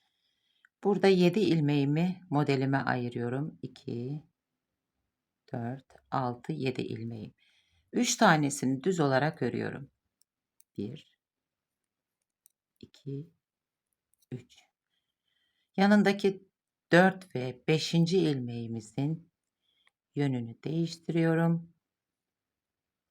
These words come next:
İki ilmeği birlikte örüyorum. Yanındaki ilmeği yine düz olarak örüyorum. Şişimi doluyorum.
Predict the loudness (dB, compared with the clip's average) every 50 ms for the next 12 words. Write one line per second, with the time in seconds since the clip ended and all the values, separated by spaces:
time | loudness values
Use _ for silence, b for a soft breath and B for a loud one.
0 | _ _ _ _ _ _ _ _ _ _ _ _ _ _ _ _ -20 -12 -4 0
1 | 2 2 4 4 2 0 0 -2 -2 -4 -4 -4 -6 -8 -6 -6 -6 -6 -4 -6
2 | -6 -6 -8 -8 -10 -10 -12 -14 -16 _ _ _ _ _ _ _ _ _ _ _
3 | _ _ _ _ _ _ _ _ _ _ _ _ _ _ _ _ _ _ _ _
4 | _ _ _ _ _ _ _ _ _ _ _ _ _ _ _ _ _ _ 2 4
5 | 4 4 4 2 0 -4 -4 -4 -4 -4 -4 -4 -6 -6 -6 -6 -8 -8 -8 -6
6 | -8 -8 -10 -12 _ _ _ -10 -6 -4 -4 -4 -4 -6 -6 -10 -14 _ _ -10
7 | -10 -10 -8 -10 -10 -10 -10 -10 -10 -12 -16 _ -16 -14 -14 -14 -14 -16 -16 -18
8 | -20 _ _ _ _ _ _ _ _ -10 -8 -6 -6 -6 -8 -10 -10 -8 -6 -4
9 | -2 0 0 2 2 2 2 0 -2 -6